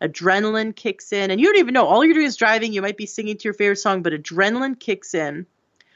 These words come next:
It shunts blood away from the logic centers of the brain. So now you're not thinking clearly. Now you've got your chimp brain and your reptilian brain running the show, and you're feeling anxiety.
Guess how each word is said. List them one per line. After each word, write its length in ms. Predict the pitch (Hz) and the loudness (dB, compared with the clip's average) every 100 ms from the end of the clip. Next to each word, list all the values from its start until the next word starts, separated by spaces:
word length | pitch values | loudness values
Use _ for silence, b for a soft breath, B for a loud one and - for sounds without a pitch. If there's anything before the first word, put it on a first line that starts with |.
| b b b | b b b
It 160 | - 185 | -4 -2
shunts 320 | - 220 226 | 0 0 0
blood 220 | - 196 | 0 2
away 140 | 175 175 | 4 2
from 160 | 170 | 0
the 60 | 165 | 2
logic 320 | 170 220 254 | 2 2 -4
centers 440 | - 202 190 190 185 | -2 0 0 -2 -4
of 120 | 170 | -6
the 100 | 170 | -4
brain. 280 | 170 160 160 | 0 0 -2
So 160 | - | -4
now 60 | 160 | -2
you're 100 | 226 | 0
not 220 | 262 - | 0 -2
thinking 340 | 294 247 233 | -4 -2 -4
clearly. 460 | 190 185 160 165 156 | -2 0 2 4 2
Now 180 | 160 175 | 2 2
you've 260 | 214 214 | 0 -2
got 380 | - 185 185 - | 2 4 2 0
your 80 | 165 | -4
chimp 380 | 165 - 220 - | -2 -2 -2 0
brain 500 | 185 175 165 170 175 _ _ 160 | 2 2 2 -2 -6 _ _ -4
and 120 | 160 | 0
your 100 | 160 | 2
reptilian 480 | 165 - 240 214 180 | 0 2 2 2 2
brain 240 | 180 170 | 2 2
running 280 | 165 170 165 | 2 2 0
the 60 | |
show, 460 | 165 - 147 143 175 B B B B B | -4 -2 -2 -2 -6 B B B B B
and 360 | 190 208 208 214 180 | -4 -2 -2 -4 -8
you're 200 | 165 208 | -6 -4
feeling 540 | 202 - 254 277 233 214 | -6 -4 -2 0 0 0
anxiety. 640 | 208 220 294 269 - 165 | 0 2 2 0 -4 -14